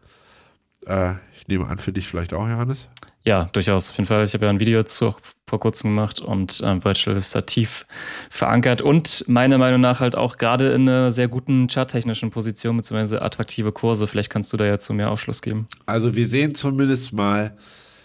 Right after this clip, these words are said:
Speaker 1: Basis erstmal dieses Tief hier aus dem Dezember fünfundzwanzig, das haben wir jetzt zurückerobert, dann kann man erstmal sagen, das hier alles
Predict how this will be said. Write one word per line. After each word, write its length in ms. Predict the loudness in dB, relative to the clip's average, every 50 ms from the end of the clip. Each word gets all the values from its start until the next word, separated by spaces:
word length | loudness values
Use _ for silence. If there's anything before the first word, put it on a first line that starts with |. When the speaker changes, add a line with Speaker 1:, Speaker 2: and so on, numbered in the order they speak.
| _ _ _
Speaker 1:
Basis 520 | 0 2 4 4 2 2 0 -2 -2 -2 -2
erstmal 480 | -2 0 0 -2 -2 -4 -4 -2 -2
dieses 400 | 0 -2 -2 -2 -4 -6 -8 -10
Tief 380 | -12 -8 -8 -6 -6 -8 -6 -2
hier 180 | 0 0 2 0
aus 100 | -2 -4
dem 120 | -4 -4
Dezember 460 | -4 -4 -4 -4 -4 -2 -2 -2 -4
fünfundzwanzig, 920 | -4 -8 -10 -8 -6 -6 -6 -8 -12 -8 -4 -4 -4 -4 -4 -6 -8 -8 -6
das 200 | -6 -8 -8 -8
haben 120 | -8 -6
wir 80 | -4 -4
jetzt 140 | -4 -6 -8
zurückerobert, 720 | -10 -10 -10 -6 -6 -6 -4 -4 -2 -2 0 -2 -2 -2
dann 140 | -6 -8 -8
kann 160 | -10 -10 -8
man 100 | -8 -10
erstmal 300 | -10 -12 -12 -10 -8 -6
sagen, 300 | -6 -6 -6 -6 -6 -6
das 180 | -6 -6 -8 -8
hier 240 | -8 -8 -8 -8 -8
alles 400 | -8 -10 -10 -10 -12 -14 -18